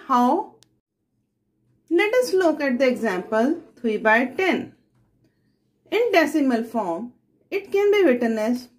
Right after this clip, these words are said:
point three, zero point three. Five by hundred. Here we saw there are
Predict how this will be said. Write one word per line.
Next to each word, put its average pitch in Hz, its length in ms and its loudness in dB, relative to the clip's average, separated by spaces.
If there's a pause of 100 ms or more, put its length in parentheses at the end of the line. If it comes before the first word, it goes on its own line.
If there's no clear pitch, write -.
point 247 720 0
three, 285 460 -4 (720)
zero 254 640 0 (160)
point 233 560 0 (260)
three. 277 480 -2 (1400)
Five 349 380 4
by 415 240 2
hundred. 214 560 -4 (560)
Here 302 420 2
we 311 140 2
saw 269 500 0
there 269 220 0
are 294 240 -2